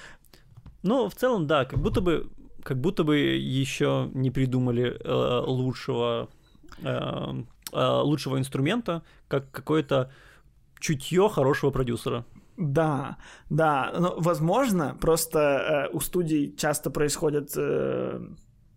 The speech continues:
Speaker 2: провалы, ну, фильмы, в которые они вбухали денег, а они не сработали. И как будто бы раньше з-, м, за провал всегда был ответственный кто-то. Кто-то,
Speaker 1: Мгм.
Speaker 2: кто за столом, вот этот вот тоже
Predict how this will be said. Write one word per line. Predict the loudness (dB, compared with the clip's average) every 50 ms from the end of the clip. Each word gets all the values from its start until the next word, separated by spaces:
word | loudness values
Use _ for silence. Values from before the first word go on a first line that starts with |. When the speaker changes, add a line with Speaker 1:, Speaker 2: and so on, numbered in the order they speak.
| -20 -20 -20 _ -16 -8 -2
Speaker 2:
провалы, | 0 0 2 2 2 4 4 4 4 2 0 -2 -8 -18 -20 -20 -20 _ _ _ _ -20 -20 _ -20 -20
ну, | -14 -12 -12 -12 -4
фильмы, | -2 -2 0 0 -2
в | -4
которые | -4 -2 -2 -2 0
они | -2 -2
вбухали | 0 0 0 0 0 0 0 2
денег, | 2 2 0 0 -2 -2
а | -2
они | -2 -2 -2
не | -2 -2
сработали. | -2 0 2 2 2 4 4 2 2 0 -6 -12 -14 -12 -2 2
И | 4 6 6 4
как | 2 0 -2 0
будто | 0 0 0 2
бы | 2 2 2 2 0 -6 -4
раньше | 0 0 2 2 2 2 2 0
з-, | 0 0 -2
м, | -2 -2 0 0 0 -2 -2 -2 -2
за | 0 0 0 0
провал | 2 2 2 4 4 2 2
всегда | 0 0 -2 0 2 4 2
был | 4 4 4 4 4
ответственный | 4 4 2 2 2 0 -2 -6 -6 -4 -4 -4 -6
кто-то. | -4 -2 -2 -2 -2 -4 -8 -10 -10 -16 -20 -20 -20 _ _ _ _ _ -14
Кто-то, | -12 -2 2 2 2 4 2
Speaker 1:
Мгм. | 0 0
Speaker 2:
кто | 0 0 2
за | 2 2
столом, | 0 0 0 2 4 4 4 4 2 0
вот | 0 0
этот | 2 0 2 0
вот | 0 0 2
тоже | 2 2 2 2 -2 -4